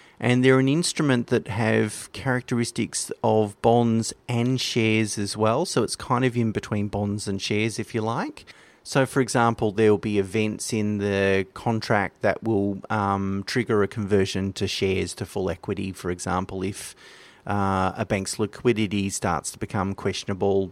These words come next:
those sorts of things. So they're not pure, um, uh, fixed interest, so not pure bonds, and they're not pure equities either.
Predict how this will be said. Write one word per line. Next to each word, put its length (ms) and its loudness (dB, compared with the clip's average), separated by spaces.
those 180 2
sorts 300 -4
of 80 -6
things. 240 -4
So 100 -6
they're 100 -2
not 200 -4
pure, 480 2
um, 580 -2
uh, 460 -2
fixed 380 -4
interest, 560 -2
so 180 0
not 240 -2
pure 340 0
bonds, 640 0
and 140 -4
they're 80 0
not 220 -2
pure 380 -2
equities 560 -8
either. 380 0